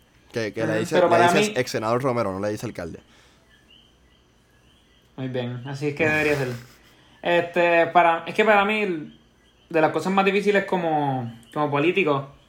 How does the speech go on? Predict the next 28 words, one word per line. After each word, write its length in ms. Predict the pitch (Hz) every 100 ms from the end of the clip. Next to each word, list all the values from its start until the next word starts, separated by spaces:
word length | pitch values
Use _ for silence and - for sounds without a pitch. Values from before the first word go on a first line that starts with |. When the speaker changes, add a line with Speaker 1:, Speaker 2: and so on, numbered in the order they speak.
| _ _ _ _ _ _ _ _ -
Speaker 2:
es 300 | 175 208 202 - _ _ _
cuando 180 | - 165
se 60 | 156
acaba 200 | 151 175
el 60 |
día 100 | 190
de 20 | 196
la 80 |
elección, 580 | 196 190 - 220 208 180 156 _ _ _ _ _ _ _ _ -
como 260 | 160 160
que 480 | 143 147 139 139 131 - -
tú 120 | 160
como 260 | 165 185 185
ganador 440 | 170 151 143 202
también 300 | 185 170 202
y 120 | 208 160
como 240 | 160 143
perdedor 540 | 143 139 156 185 185 -
más 280 | 170 175
todavía, 580 | 190 180 196 180 170 - - _ _ _ _ -
cómo 420 | 147 156 160 - _ -
llegar 300 | 165 156 170
a 20 |
la 140 | 151
gente. 420 | 156 185 139 120 - _ _ _ _ _ _
Como 260 | - 143 135
que 320 | 120 120 117
Speaker 1:
Ajá. 420 | 117 90 98 117